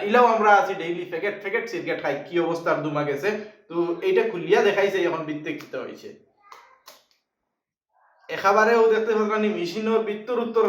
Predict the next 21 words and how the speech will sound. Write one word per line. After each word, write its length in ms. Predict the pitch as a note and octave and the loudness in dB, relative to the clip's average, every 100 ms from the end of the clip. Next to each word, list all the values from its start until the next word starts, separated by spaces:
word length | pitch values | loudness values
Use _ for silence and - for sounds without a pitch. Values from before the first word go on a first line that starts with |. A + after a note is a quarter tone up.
| E3 | 6
লাল 160 | D#3 D3+ | 4 4
হয়ে 140 | D3+ C3 | -2 -4
গেছে 200 | B2 A#2 A#2 | -10 -14 -12
গিয়া, 140 | B2+ D3 | -12 -10
এটা 160 | D3 F#3 D#3+ | -2 -2 0
বিলেট 260 | D#3+ G3+ G3 | -2 -2 -2
কিন্তু 220 | G3+ F#3 A3+ A3+ - - _ C#3+ | -10 0 2 2 -4 -20 _ -10
ভিতরে 260 | D#3+ E3 G3+ | -8 0 2
যে 60 | G3+ | 2
একটা 160 | G3+ G3+ F#3 | 2 4 4
আছে 160 | F#3 F3+ | 2 -2
এটা, 200 | F3 F#3 F3 C#3+ - - | 0 2 4 2 -2 -6
আহ, 120 | D3 C#3+ | -4 -2
সাদা 240 | F3 D#3 G3 F3+ | -2 2 4 2
থাকে 220 | - D#3+ - | -2 -6 -10
কিন্তু 220 | E3+ D#3+ F3 C#3+ | -14 -10 -10 -4
ডাইরেক্ট 340 | C#3+ D3+ G3+ F3 | -4 -2 -4 2
লাল 140 | D#3 D3 | 2 2
হয়ে 140 | C#3+ | -2
গেছে। 220 | A#2 A2+ G#2+ - - _ _ _ | -6 -14 -18 -20 -20 _ _ _
আর 100 | C#3+ | -8